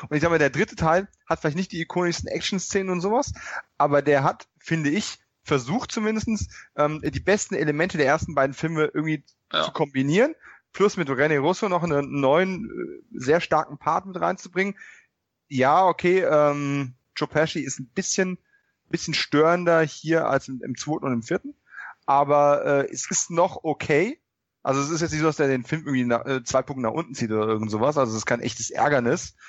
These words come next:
Speaker 1: Es ist halt ein bisschen aufgesetzt. Aber so Momente, ganz ehrlich, wie, wie der Wachhund und Riggs, ja, das ist super.
Speaker 2: <laughs> Ja,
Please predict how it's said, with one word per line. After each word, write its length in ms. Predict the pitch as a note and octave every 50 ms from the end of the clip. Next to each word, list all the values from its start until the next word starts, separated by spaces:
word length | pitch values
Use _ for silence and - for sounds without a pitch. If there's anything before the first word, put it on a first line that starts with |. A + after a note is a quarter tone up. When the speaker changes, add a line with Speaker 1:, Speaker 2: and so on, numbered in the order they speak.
| - - - _
Speaker 1:
Es 160 | - - - -
ist 80 | -
halt 80 | D3 -
ein 60 | C3
bisschen 200 | A#2+ B2+ - -
aufgesetzt. 640 | - - C3+ - - C3 A2 G#2+ A#2+ - - - _ _ _ _ _ _ _ _ _ _ - -
Aber 260 | D3 D3 D3+ C#3 - - - _
so 140 | _ - -
Momente, 380 | D3 C#3 C3 C3+ C#3+ D3 C#3+ C3
ganz 180 | C3 B2 A#2+
ehrlich, 240 | B2 B2+ A#2+ A#2+ B2
wie, 260 | B2 B2 B2 A#2+ B2 -
wie 100 | - B2+
der 240 | B2 A#2+ A#2+ A#2 G#2+
Wachhund 420 | A#2+ C#3+ - - - D#3 C#3 C3
und 140 | C#3 C3 A#2+
Riggs, 440 | G#2 G#2+ B2 C3 - - - - -
ja, 360 | - G#2+ G#2+ A2 A#2+ B2 B2+ _ _ - - -
das 80 | - G3
ist 160 | E3 - -
super. 360 | - D#3 - - C#3 A#2+ A2
Speaker 2:
<laughs> 20 |
Ja, 80 | - C#3